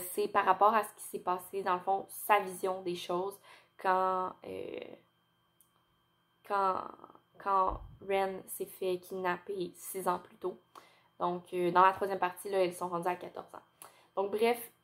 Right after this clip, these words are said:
c'est vraiment super intéressant. Ça, je m'attendais vraiment pas à ça. Je pense que je vous en avais parlé hier,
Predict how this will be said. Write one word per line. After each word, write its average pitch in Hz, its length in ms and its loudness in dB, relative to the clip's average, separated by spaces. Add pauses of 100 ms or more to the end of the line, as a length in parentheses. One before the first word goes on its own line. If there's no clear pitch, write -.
(160)
c'est - 180 -4
vraiment 202 340 2 (160)
super 214 280 0
intéressant. 190 840 -2
Ça, 180 180 -2 (100)
je 202 120 -14
m'attendais 190 300 6
vraiment 202 320 4
pas 190 140 6
à 190 60 -2
ça. 208 360 2
Je 208 100 2
pense 208 140 4
que 196 60 -4
je 196 40 2
vous 190 60 6
en 185 60 4
avais 185 180 6
parlé 233 240 4
hier, 196 340 8